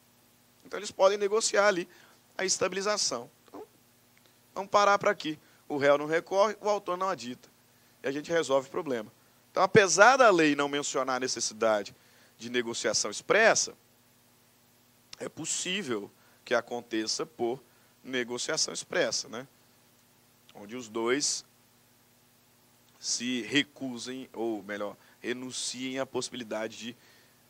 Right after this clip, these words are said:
prosseguir no processo. E é possível a estabilização, esta-,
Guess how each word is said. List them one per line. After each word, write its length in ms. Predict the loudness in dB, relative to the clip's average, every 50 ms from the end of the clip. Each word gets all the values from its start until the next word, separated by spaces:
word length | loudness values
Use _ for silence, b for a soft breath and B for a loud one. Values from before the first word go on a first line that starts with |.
| _ _ _ _
prosseguir 540 | -6 -4 -2 -2 -2 -2 -2 -4 -6 -8 -10
no 80 | -10 -6
processo. 600 | -4 -4 -4 -2 -4 -6 -6 -8 -10 -14 -18 _ _ _ _ _ -20 -20 _ _ 8
E 260 | 10 12 12 12 10 4 -6 _ _ _ _ _ _ _ _ _ _ _ _ _ _ _ _ _ _ _ B B B B
é 120 | 0 0 0
possível 360 | 0 -2 -8 -6 -2 -2 0
a 20 |
estabilização, 840 | 0 2 0 0 -2 0 -2 -2 -2 0 -2 -2 -4 -6 -8 -10 -14 _ _ _ _ _ _ -8
esta-, 400 | -8 -8 -6 0 2 2 2 2